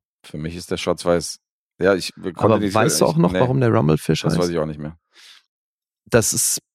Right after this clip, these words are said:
Speaker 2: spoilert, glaub ich, nichts, wenn ich sage, das hat mit einer Zoohandlung zu tun,
Speaker 1: Mhm.
Speaker 2: in der vor allem Mickey Rourkes Figur gerne reingeht, um sich Fische anzugucken. Und da gibt's einen speziellen Fisch. Der heißt,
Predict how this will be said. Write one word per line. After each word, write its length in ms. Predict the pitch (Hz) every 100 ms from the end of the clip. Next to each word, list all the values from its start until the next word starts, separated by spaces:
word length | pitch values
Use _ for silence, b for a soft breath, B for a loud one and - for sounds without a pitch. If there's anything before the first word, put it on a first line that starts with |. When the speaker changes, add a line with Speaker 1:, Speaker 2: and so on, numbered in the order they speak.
| _ _ -
Speaker 2:
spoilert, 400 | 110 131 151 -
glaub 200 | 110 107
ich, 180 | 107 -
nichts, 720 | 110 117 165 - - - -
wenn 140 | 123
ich 120 | 120 -
sage, 580 | 113 120 123 120 117 - - - - - _
das 200 | - -
hat 120 | 117 -
mit 200 | 113 -
einer 140 | 101
Zoohandlung 640 | - 143 143 170 156 156
zu 140 | - -
tun, 460 | - - 151 - - -
Speaker 1:
Mhm. 320 | - 76 87
Speaker 2:
in 220 | - 117 110
der 200 | 113 110
vor 200 | - -
allem 400 | 113 113 107 - _
Mickey 320 | - 113 107
Rourkes 300 | 107 120 -
Figur 420 | - 117 113 127 110
gerne 320 | 113 117 117
reingeht, 400 | 147 113 113 -
um 120 | 107
sich 160 | - -
Fische 240 | 127 -
anzugucken. 560 | 64 - - - - - _ _ _ _ _ _ _ _ _ -
Und 80 | 95
da 80 |
gibt's 220 | 98 95 -
einen 200 | 101 117
speziellen 460 | - - 107 104
Fisch. 380 | - 90 76 - _ _ _ _ _ -
Der 300 | - 95 98
heißt, 420 | 98 90 -